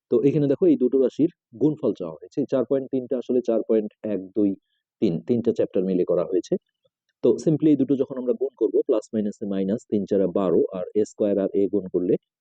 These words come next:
এ কিউব অর্থাৎ থ্রি পাওয়ার হবে, কেননা গুণনের সময় যখন ভিত্তিটা মিলে যায় পাওয়ারটা যোগ করতে হয়। তো এখানে কোনো পাওয়ার নাই মানে এক ধরতে হবে, আর এখানে বি আর বি স্কয়ার গুণ করে হবে বি কিউব। তাহলে এই যে ঘ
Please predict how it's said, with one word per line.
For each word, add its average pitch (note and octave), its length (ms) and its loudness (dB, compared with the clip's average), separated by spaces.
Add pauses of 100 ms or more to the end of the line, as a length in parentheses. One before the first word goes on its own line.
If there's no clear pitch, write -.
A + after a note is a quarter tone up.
(140)
এ G2 80 -2
কিউব F2 300 0
অর্থাৎ C#2+ 260 -4
থ্রি B2+ 180 2
পাওয়ার F2+ 280 0
হবে, G2+ 180 0
কেননা F2+ 300 -4
গুণনের G2+ 360 -4
সময় F#2+ 220 -2
যখন F#2 240 -6
ভিত্তিটা F#2 380 -2
মিলে G#2 260 2
যায় E2+ 220 -2
পাওয়ারটা F2 300 -2
যোগ F2 240 -2
করতে - 260 -10
হয়। C#3+ 140 -6 (600)
তো G2 60 -2 (140)
এখানে G#2+ 280 0
কোনো G#2 240 0
পাওয়ার G2+ 240 0
নাই G2 120 -4
মানে F#2+ 180 -6
এক F#2 140 -10
ধরতে - 320 -12
হবে, E3+ 220 -2
আর F#2 180 -2
এখানে F2 280 -4
বি F#2+ 220 0 (120)
আর F2+ 200 -4
বি G2+ 100 2
স্কয়ার F2 300 0
গুণ F2+ 180 -4
করে F2+ 280 -2
হবে F2 140 -2
বি A2+ 140 -2
কিউব। - 260 -6 (460)
তাহলে F2 180 -2
এই G2+ 220 2
যে F2+ 200 0
ঘ - 60 -12